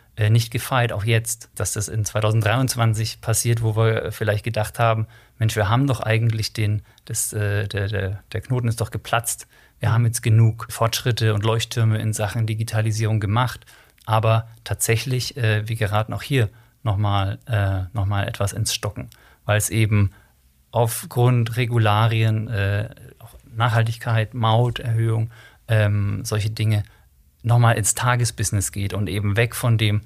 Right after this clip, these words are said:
Speaker 1: Innovationsthema. Und man muss auch, äh, sich überlegen, dass in der Logistik eigentlich, die ja doch,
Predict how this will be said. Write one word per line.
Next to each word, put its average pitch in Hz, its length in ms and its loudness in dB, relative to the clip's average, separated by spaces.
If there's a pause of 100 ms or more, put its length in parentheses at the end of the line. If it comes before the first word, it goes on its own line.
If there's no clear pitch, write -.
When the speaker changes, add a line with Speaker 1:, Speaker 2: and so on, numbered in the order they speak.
Speaker 1:
Innovationsthema. 98 920 -2 (240)
Und 160 180 2
man 135 140 4
muss 135 160 0
auch, - 400 -2
äh, 135 160 0
sich 127 180 -4
überlegen, 120 520 2
dass 113 140 -2
in 117 140 0
der 107 100 2
Logistik 117 520 -4
eigentlich, 110 420 -2 (180)
die 127 100 0
ja 113 260 6 (180)
doch, 156 420 0